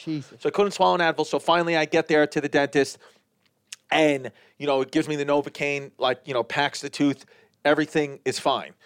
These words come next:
Speaker 2: So, but that's like, I was like, "Oh shit," like, you know, like, you know, "That's horrible," whatever. Then six months later, eight months later, everything's healed with that.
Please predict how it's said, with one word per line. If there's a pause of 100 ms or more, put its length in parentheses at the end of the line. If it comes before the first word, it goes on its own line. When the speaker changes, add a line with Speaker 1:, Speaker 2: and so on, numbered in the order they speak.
(220)
Speaker 2:
So,
but
that's
like,
I
was
like,
"Oh
shit,"
like,
you
know,
like,
you
know,
"That's
horrible,"
whatever. (280)
Then (560)
six
months
later,
eight
months
later,
everything's
healed
with
that.